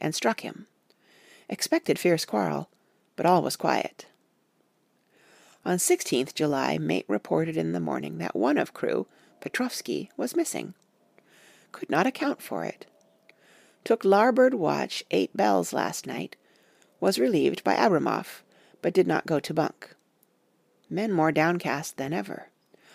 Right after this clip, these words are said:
All said they expected something of the kind, but would not say more than there was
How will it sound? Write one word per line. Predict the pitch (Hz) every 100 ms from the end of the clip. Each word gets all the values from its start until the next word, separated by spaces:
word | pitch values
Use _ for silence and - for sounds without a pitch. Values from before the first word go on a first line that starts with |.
| - - -
All | 247 285
said | - 226 147
they | 80
expected | - - 110 - -
something | 127 127 127
of | 127 -
the |
kind, | - 143 135 156 _ - - -
but | 156
would | 175 285
not | 220 220 -
say | 190 185
more | 180 113 120
than | 170 160
there | 135 135
was | 147 160 -